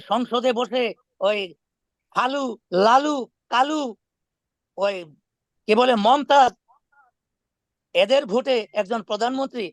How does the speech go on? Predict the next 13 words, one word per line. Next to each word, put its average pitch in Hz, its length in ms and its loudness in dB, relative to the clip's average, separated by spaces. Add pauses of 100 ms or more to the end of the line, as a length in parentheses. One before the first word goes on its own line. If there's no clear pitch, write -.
(140)
বাংলাদেশের 208 580 -2
জনগণের 196 500 -2
সরকার 190 280 0
হতে 196 240 -4
পারে 180 220 -4
না। 156 120 -6 (240)
এটা 226 280 2
হয় 214 200 2
একটা 196 220 -2
দ-, 185 280 -4 (140)
একটা 180 220 -2
দলীয় 233 380 2
সরকার। 214 480 0